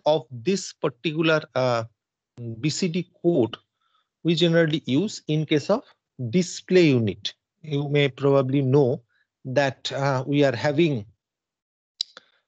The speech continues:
uh, nowadays the, uh, dis-, uh, digital clocks are there where we have, uh, the displays,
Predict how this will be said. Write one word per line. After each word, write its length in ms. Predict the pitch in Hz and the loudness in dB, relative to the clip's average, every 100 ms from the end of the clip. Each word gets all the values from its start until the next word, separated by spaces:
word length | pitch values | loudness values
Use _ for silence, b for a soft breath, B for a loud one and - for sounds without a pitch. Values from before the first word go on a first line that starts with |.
| - 156 | -10 -4
uh, 260 | 151 139 | -2 -2
nowadays 560 | 147 151 165 165 170 135 | 0 2 4 4 4 2
the, 400 | 151 143 123 113 - | 2 2 2 -2 -4
uh, 220 | 131 123 | -4 -2
dis-, 340 | 120 147 - | 0 -2 -4
uh, 280 | 131 123 120 | -6 -2 -2
digital 600 | 110 135 139 147 165 143 127 | -2 -4 -4 -2 0 0 0
clocks 360 | 160 160 151 - | 2 2 0 0
are 100 | 165 | 0
there 300 | 117 127 151 _ _ _ _ | 0 -2 -2 _ _ _ _
where 280 | 131 147 147 151 | -2 0 0 -2
we 160 | 147 | -4
have, 320 | 117 135 135 - _ _ _ _ 151 | -2 -2 -2 -4 _ _ _ _ -10
uh, 200 | 127 127 131 | -10 -10 -4
the 140 | 131 131 | 0 2
displays, 920 | 127 175 - - 170 - - - | 2 0 -2 0 0 0 -6 -12